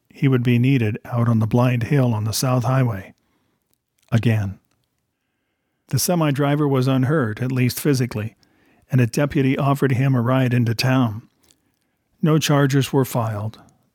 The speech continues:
The men felt pity for him, too. He couldn't stop crying either.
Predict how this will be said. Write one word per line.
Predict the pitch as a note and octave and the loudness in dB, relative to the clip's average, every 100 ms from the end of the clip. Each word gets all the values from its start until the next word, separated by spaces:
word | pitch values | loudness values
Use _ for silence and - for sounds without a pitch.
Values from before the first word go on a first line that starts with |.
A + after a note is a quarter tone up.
| _ | _
The | - | -2
men | C#3 C3+ C3+ | 2 2 2
felt | - C3 A#2+ - | 2 0 -2 -2
pity | D3+ C3+ | 0 0
for | - C3 | 0 2
him, | C#3 C3 | 2 2
too. | - D#3 C#3+ - _ _ _ _ _ _ | 2 0 0 -4 _ _ _ _ _ _
He | - | -4
couldn't | C#3 F3 C#3 B2 | -2 0 0 0
stop | - C3+ B2+ - | -2 -2 -4 -2
crying | D3+ C#3 C#3 B2+ | -2 0 0 0
either. | D3+ C3 A#2 | 2 0 -2